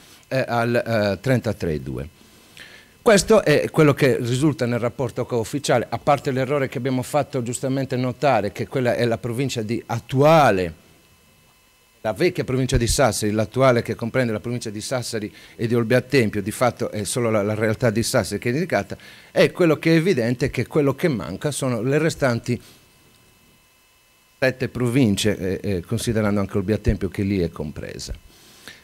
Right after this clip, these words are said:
Bene, non c'è solo la sorveglianza H I V, che speriamo di, di, di, di, di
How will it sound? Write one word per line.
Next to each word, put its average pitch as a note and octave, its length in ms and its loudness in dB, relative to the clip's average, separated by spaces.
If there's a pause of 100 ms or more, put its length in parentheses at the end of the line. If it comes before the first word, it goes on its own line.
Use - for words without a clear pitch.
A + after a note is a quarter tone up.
(340)
Bene, A#2+ 360 4 (1000)
non G3 220 4
c'è E3+ 160 2
solo C#3+ 260 0
la C3+ 100 2
sorveglianza A#2+ 580 -2
H G#2 160 -6
I C3+ 40 2
V, D3+ 200 4 (160)
che G2 140 -4
speriamo A2 400 -2
di, G2 100 -6 (140)
di, G#2 220 -8
di, G2+ 160 -10
di, G#2 160 -10
di G#2+ 140 -10